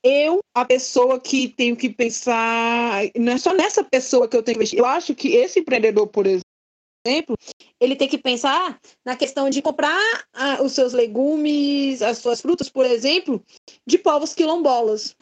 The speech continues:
da galera que tá com os movimentos sem terra, por exemplo, que tá acampado, que planta. É essa galera, essas comunidades familiares de que comprar diretamente deles,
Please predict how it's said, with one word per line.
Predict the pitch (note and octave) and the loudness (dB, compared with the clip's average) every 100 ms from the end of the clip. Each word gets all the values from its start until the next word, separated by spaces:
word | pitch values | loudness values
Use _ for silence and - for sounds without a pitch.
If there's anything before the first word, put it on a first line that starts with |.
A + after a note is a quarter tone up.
| _ | _
da | A#3 B3 | -2 0
galera | B3+ B3+ B3 B3 B3+ C4+ C4 C4+ C4 C4 C4 | 0 0 0 0 0 0 0 0 0 -2 -6
que | - B3+ - | -12 -14 -4
tá | B3+ B3+ B3+ B3+ B3 B3 - C#4 | -2 0 0 0 0 -4 -6 -4
com | C4+ | -2
os | C#4 | 0
movimentos | C4+ C4 C4+ C4 B3+ - | 0 0 -2 -2 -4 -4
sem | C4+ | -6
terra, | C4+ D#4 C4+ A#3 | -2 -2 0 -2
por | A#3+ | 0
exemplo, | A#3 A#3 C4+ B3+ A3 | 0 2 -2 -2 -8
que | |
tá | A3+ B3 | -6 -6
acampado, | A3+ B3+ A#3 C4 B3 A3 | -4 -4 -2 -2 -2 -4
que | - - - | -8 -8 -2
planta. | E4+ E4+ - - - - | 0 0 -4 -8 -12 -2
É | A#3+ | 0
essa | D4 G#4+ A4+ | 0 -2 -2
galera, | D4 C4 A#3 A#3 | 0 2 0 0
essas | B3 F#4 F#4+ | -2 -2 0
comunidades | C#4+ C4 A#3+ A3 G#3+ - | 0 0 0 0 -2 -4
familiares | C4 D4+ D#4 A#3+ G#3+ F#3+ C4 A#3 F#3+ - _ _ _ _ | -4 0 0 0 0 2 -2 -2 -6 -10 _ _ _ _
de | G#3 C4 C4+ C4 C4+ - | -8 -2 -2 -2 -6 -6
que | C#4 C4 - | -4 -4 -2
comprar | C#4+ C#4 C#4+ F4 | -2 0 0 0
diretamente | C4+ C4+ C4 B3 C4+ G#4+ - | -2 -2 -2 0 0 -2 2
deles, | B3+ C4 C#4+ A3 | 2 2 0 -6